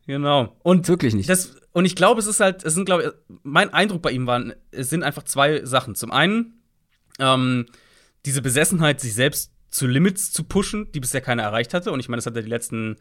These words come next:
Speaker 1: zwei, drei Jahre ja schon gemacht, weil er ja da schon in, in, in einem Terrain war, wo noch keiner sich bewegt hat vorher, alterstechnisch. Und der andere Punkt eben, einfach der Spaß am Spiel. Und ich glaub, bei ihm war's dieses, diese Mischung aus sich selbst,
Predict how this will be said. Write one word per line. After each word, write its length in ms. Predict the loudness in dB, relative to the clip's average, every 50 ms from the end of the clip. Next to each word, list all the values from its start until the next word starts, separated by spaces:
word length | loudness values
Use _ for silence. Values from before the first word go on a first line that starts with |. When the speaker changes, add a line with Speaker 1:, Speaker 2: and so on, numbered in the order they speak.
| _ _ _ _ _ _ _ _ _ _ _ _
Speaker 1:
zwei, 240 | -10 -4 0 0 0
drei 140 | 0 0 0
Jahre 260 | 4 4 4 4 4
ja 80 | 2 -2
schon 180 | -4 -6 -6
gemacht, 280 | -4 -2 -2 -2 -2 -2
weil 80 | 0 0
er 40 | 0
ja 80 | 2 2
da 140 | 2 2
schon 200 | 2 0 -2 -4
in, 180 | -2 -4 -4 -4
in, 380 | -4 -4 -4 -2 -2 -4 -6 -8 -14 -20 -20 -20 -20 -16 -8 -4
in 60 | -2
einem 80 | -2 0
Terrain 360 | 0 0 2 4 4 4 4
war, 160 | 4 2 2
wo 240 | 2 0 -2 -2 -2
noch 200 | -2 -4 -4 -2
keiner 240 | 0 0 2 2 0
sich 160 | -2 -4 -6
bewegt 320 | -4 0 0 0 0 0
hat 80 | -2 -4
vorher, 260 | -2 -2 -2 0 0
alterstechnisch. 720 | 0 -2 -4 -6 -10 -10 -10 -10 -8 -6 -4 -6 -6 -6 -10 -20 -20 -20 -20 -20 -20 -20 _ _ _ _
Und 220 | 0 2 2 4 4
der 140 | 4 4
andere 240 | 4 2 2 2 0
Punkt 260 | 0 -2 -2 -2 -2
eben, 400 | -2 -2 0 0 0 -2 -4 -8 -16 -20 -20 _ _ _ _ _ _ _ _ _ _ _ _ _ _ -4
einfach 280 | -4 -2 -2 -2 -2
der 140 | -2 -2 -4
Spaß 300 | -2 -2 -2 -2 -2 -2
am 80 | -4 -6
Spiel. 340 | -8 -6 -4 -2 -2 -4 -4
Und 160 | -4 -4 -4
ich 120 | -4 -2
glaub, 200 | 0 0 0 2
bei 120 | 2 -2 -2 -2
ihm 360 | -2 -2 0 0 -2 -4 -6 -12 _ _ _ _ _ _ _ _
war's 380 | -20 -10 -2 0 2 2 2 0
dieses, 600 | -2 -6 -6 -4 -4 -2 -2 -2 -2 -4 -6 _ _ _ _ _ _ _ _ _ _ _ _ _
diese 300 | -18 -12 -8 -6 -4 0
Mischung 260 | 0 0 0 0 -2 -2
aus 140 | -2 -2
sich 120 | -2 -2 0
selbst, 380 | 2 0 0 0 -2 -14 _